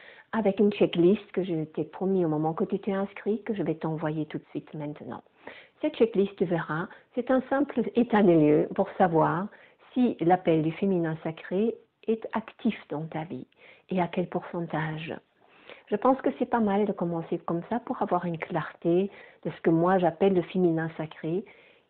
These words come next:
qui est pour moi vraiment un feeling, un sentiment. Tu vas jamais trouver de ma part une explication de ce que c'est.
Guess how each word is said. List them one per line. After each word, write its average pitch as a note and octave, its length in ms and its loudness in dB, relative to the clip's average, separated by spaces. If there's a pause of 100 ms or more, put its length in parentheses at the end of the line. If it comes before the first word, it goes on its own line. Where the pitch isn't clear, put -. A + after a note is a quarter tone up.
(380)
qui F4 140 4 (220)
est B3+ 240 4
pour G3+ 180 0
moi E3 340 -4
vraiment E3 560 -2
un D#3 180 -6 (520)
feeling, E3 500 0
un D#3 120 -8 (120)
sentiment. D#3+ 600 -2 (360)
Tu F3+ 100 -2
vas F3+ 160 4
jamais G3 220 4
trouver F#3 300 2
de F#3+ 60 4
ma D#3 140 2
part F#3 460 -2
une D#3+ 160 -8 (120)
explication D#3 960 -8 (500)
de D3 80 -10
ce - 140 -14
que - 100 -14 (120)
c'est. - 120 -20